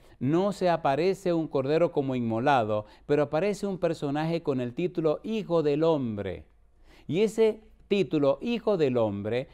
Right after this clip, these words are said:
que aparece ante Dios el Padre que está sentado en el trono, lo interesante es la orden que se da acerca de ese personaje.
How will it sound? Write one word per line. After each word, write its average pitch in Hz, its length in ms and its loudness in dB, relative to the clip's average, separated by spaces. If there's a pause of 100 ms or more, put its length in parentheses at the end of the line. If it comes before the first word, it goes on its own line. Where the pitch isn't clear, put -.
(120)
que 143 100 2
aparece 147 500 0
ante 165 380 -4
Dios 156 340 -2
el 175 160 -2
Padre 139 360 0
que 123 80 -4
está 127 160 -4
sentado 120 480 -2
en 110 80 -4
el 98 100 -6
trono, 104 380 -4 (300)
lo 165 100 4
interesante 175 840 0
es 151 80 -4
la 156 240 2
orden 196 460 2
que 160 160 -2
se 107 260 -4
da 127 460 -4
acerca 185 680 0
de 139 240 0
ese 175 220 -2
personaje. 120 800 -4